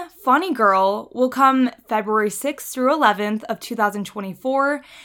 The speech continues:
and that is based on the story of Fanny Bryce, a girl from Lower Manhattan, who, despite being told that she will not succeed in the industry,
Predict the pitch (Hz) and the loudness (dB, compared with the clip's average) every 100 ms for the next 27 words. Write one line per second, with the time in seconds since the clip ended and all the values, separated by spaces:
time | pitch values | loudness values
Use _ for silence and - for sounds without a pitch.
0 | - 254 262 359 453 302 254 226 247 226 | -8 2 4 4 -2 -4 -4 -4 -2 -2
1 | 208 - 208 214 240 240 214 - 226 208 | -2 -4 -2 0 0 -2 -6 -8 -6 -6
2 | 190 185 196 220 302 302 - - - - | -8 -6 -4 -2 -4 -6 -14 -20 -20 -8
3 | 262 240 285 285 277 233 220 214 214 208 | -6 2 2 2 0 -2 0 2 0 0
4 | 190 175 220 277 277 294 294 - - 302 | -4 -6 -4 -4 0 0 -2 -6 -6 -2
5 | 294 285 - 226 262 - 339 359 285 247 | 0 -2 -6 -10 -12 -4 -4 -2 -2 -2
6 | 226 214 208 240 220 226 - 247 226 214 | -4 -2 -2 -2 -4 -8 -6 -4 -2 0
7 | 214 - 226 - 226 220 226 202 - 226 | -2 -4 -10 -10 -6 -4 -2 -4 -4 -6
8 | 254 - 285 277 285 | -6 -6 -6 -4 -6